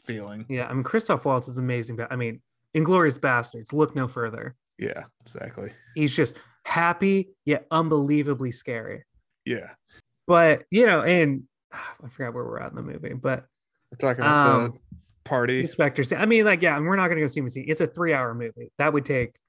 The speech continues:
Speaker 2: five hours for us to do that.
Speaker 1: No,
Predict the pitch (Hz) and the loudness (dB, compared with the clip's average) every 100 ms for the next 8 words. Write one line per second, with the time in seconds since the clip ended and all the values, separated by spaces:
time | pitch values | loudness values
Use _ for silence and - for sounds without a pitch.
0 | _ _ - - - _ _ _ - 147 | _ _ -20 -20 -20 _ _ _ 0 0
1 | 135 127 120 117 127 127 127 135 123 180 | 2 -2 -4 -8 -8 -8 -6 -6 -2 4
2 | 190 180 165 | 6 6 2